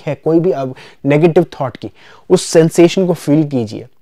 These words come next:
थॉट को जाने दीजिए, थॉट्स को मत आने दीजिए। आपने एनालाइज किया, उसके बाद आपको सिर्फ और सिर्फ उस बॉडी को फील करना है, उस पे एनालाइज करना है।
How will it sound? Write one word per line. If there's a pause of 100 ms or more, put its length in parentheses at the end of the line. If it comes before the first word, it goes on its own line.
(380)
थॉट
को
जाने
दीजिए,
थॉट्स
को
मत
आने
दीजिए। (360)
आपने
एनालाइज
किया,
उसके
बाद
आपको
सिर्फ
और
सिर्फ
उस
बॉडी
को
फील
करना
है, (340)
उस
पे
एनालाइज
करना
है।